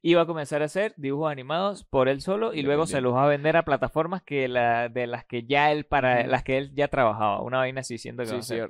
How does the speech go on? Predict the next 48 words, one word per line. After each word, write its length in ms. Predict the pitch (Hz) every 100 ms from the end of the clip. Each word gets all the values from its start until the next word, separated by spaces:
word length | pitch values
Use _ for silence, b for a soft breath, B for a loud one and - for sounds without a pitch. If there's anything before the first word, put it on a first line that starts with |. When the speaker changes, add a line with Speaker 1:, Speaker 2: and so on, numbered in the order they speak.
| -
Speaker 2:
sí, 140 | 175
sí, 40 | 180
puede 200 | 254 196
ser, 220 | 147 139
puede 140 | 139
ser. 220 | 127 120 139 _ _ -
Ah, 60 |
no, 80 | 170
se, 160 | 160 160
no 180 | 151 151
se 80 | 160
olvides 160 | 170
de 80 | 185
mencionar 460 | 156 - 127 135 165
que, 220 | 165 151 117
este, 240 | - -
también 300 | 107 117 135
habían, 540 | 135 135 135 135 123
cuando 260 | 104 117 113
Ju-, 360 | 107 107 127 120
Justin 280 | 131 131 131
Roiland 260 | 123 135 131
publicó 220 | 113 117
esto 160 | -
en 80 | 120
Twitter, 260 | 117 117 135
hay 80 | 120
mucha 220 | 120 120
gente 240 | 123 127
que 100 | 131
le 120 | 113
respondía 680 | 107 107 - 107 107 120 117
como 240 | - 104
que 80 | 104
los 260 | 104 101 107
D 200 | 120 120
Ms 180 | 123 120
que 80 | 113
le 80 | 104
mandaba 280 | 104 104
él 100 | 110
a 60 | 110
menores 320 | 104 107 107
de 80 | -
edad, 160 | 64 -
¿eh? 40 | -
Speaker 1:
Ah, 380 | 101 104 92 95
sí. 340 | - 104 -